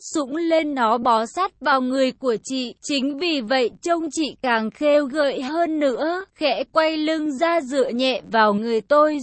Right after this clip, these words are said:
rồi chị Lan Phương khẽ nói, "Cởi cho chị cái áo nào em." Chị ngại đưa tay ra phía sau lắm, tôi khẽ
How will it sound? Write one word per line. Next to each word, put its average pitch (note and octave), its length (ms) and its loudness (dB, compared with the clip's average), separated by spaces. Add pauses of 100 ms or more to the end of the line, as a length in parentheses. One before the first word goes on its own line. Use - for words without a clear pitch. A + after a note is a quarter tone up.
rồi B3 260 4
chị B3 220 -6
Lan D4 300 2
Phương D#4+ 400 -4
khẽ C4+ 300 0
nói, A#3+ 560 2 (460)
"Cởi C4+ 200 2
cho E4+ 320 2
chị D#4+ 320 -4
cái A#3+ 260 2
áo B3+ 360 2
nào C#4 280 4
em." D4 460 2
Chị D4 280 0
ngại C4 300 -2
đưa C#4+ 260 0
tay D4 320 2
ra D#4 320 2
phía C4 260 0 (120)
sau D4+ 200 4
lắm, C#4 460 2 (100)
tôi F4 220 0
khẽ B3+ 340 -2